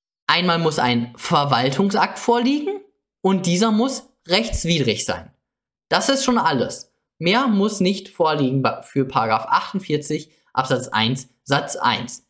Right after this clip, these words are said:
Das war jetzt ganz einfach. Machen wir es etwas schwieriger, nämlich Paragraph dreiundfünfzig Aufenthaltsgesetz. Der sagt,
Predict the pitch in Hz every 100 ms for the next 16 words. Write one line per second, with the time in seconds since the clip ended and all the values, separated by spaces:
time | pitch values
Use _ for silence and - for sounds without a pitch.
0 | _ 131 - 156 127 - 117 - 156 -
1 | 285 - - _ _ _ _ - 165 -
2 | 196 175 170 165 - 143 - 143 127 -
3 | - 180 214 202 233 277 - _ _ _
4 | 135 156 226 - 156 143 131 - 135 175
5 | 190 156 151 - 175 - 180 - 208 127
6 | 117 120 104 - - - _ _ _ _
7 | - 151 - 139 113 240 -